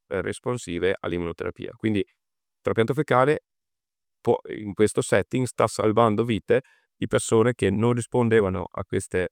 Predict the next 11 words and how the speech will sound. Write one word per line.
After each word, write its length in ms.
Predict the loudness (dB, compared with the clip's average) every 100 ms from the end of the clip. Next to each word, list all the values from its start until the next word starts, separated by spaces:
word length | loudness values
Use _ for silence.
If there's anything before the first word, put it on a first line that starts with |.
| _
eh, 160 | -10 -6
ultime 400 | -2 -2 0 -4
frontiere 560 | -2 -2 2 2 2 -4 _ _
della 180 | -4 -4
cura 240 | 0 -2
con-, 160 | -2 -6 -6 -8 _
contro 300 | -4 -4 -4
il 60 | -4
cancro, 460 | -2 -2 -2 -4
melanoma, 640 | -2 -2 0 0 2 2 0 -4 -8 _ _ _ _
eh, 520 | -2 0 2 0 -4